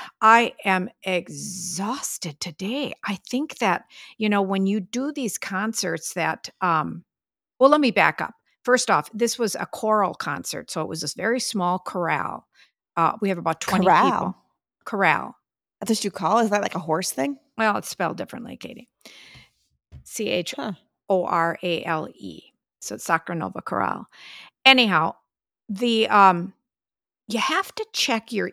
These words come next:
Speaker 1: ego at the door because you're singing as a team. You know what I'm saying? When you're singing, uh, in a small choir, and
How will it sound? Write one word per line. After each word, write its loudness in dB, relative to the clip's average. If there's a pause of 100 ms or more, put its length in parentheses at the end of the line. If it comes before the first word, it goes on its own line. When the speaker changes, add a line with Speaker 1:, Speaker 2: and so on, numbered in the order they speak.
(120)
Speaker 1:
ego 0
at -6 (120)
the -12
door -10 (720)
because -4
you're -4
singing -4 (1160)
as 0
a -2
team. -2 (1200)
You -4
know 0
what 2
I'm 0
saying? -4
When -2
you're -2
singing, -4
uh, -2
in -6
a -4
small -2
choir, -2 (480)
and 4